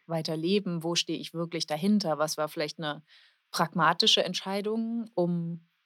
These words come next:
Geld zu verdienen, um, ne, halt einfach 'n gewisses Einkommen zu kreieren? Aber was, was will ich wirklich?“ Und das hast du dann ja mit Romana erarbeitet, ne, da dein Herzensbusiness zu erkennen.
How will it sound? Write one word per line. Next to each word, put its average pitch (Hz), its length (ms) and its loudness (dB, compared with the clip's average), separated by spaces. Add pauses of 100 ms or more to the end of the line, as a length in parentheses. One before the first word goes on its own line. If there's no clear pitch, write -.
(100)
Geld 180 180 2
zu 202 80 -2
verdienen, 220 500 2
um, 190 580 -4
ne, 262 160 2
halt 208 100 -2
einfach 180 260 -2
'n 175 80 -4
gewisses 165 340 -4
Einkommen 175 380 -6
zu - 140 -12
kreieren? 202 360 -2
Aber 160 220 0
was, - 320 -4 (840)
was 175 240 2
will 180 140 4
ich 156 160 -2
wirklich?“ 170 320 -2
Und 156 80 -2
das 165 120 2
hast 165 180 -4
du 175 40 -6
dann 160 160 -2
ja 151 80 -2
mit 156 220 -8
Romana 160 480 -2
erarbeitet, 147 840 -6
ne, 202 140 0
da 160 180 2
dein 160 480 -6
Herzensbusiness 175 960 -4
zu 175 160 0
erkennen. 160 580 -4